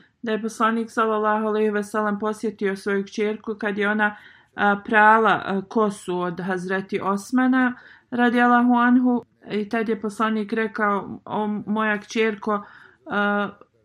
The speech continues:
ophodi se prema Abu Abdullahu, to jeste prema Osmanu radijallahu anhu,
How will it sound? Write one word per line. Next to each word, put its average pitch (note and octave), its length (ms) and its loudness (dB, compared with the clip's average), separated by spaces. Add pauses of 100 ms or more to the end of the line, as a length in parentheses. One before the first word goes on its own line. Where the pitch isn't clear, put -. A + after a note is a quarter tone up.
(320)
ophodi A#3+ 580 0
se A#3 340 -4 (140)
prema A3 460 0
Abu G#3 340 0
Abdullahu, G3+ 920 -2 (240)
to A3 120 -2
jeste G#3 500 -2 (360)
prema G#3 380 -2
Osmanu G#3+ 460 -2
radijallahu G#3 640 0
anhu, G#3+ 420 -2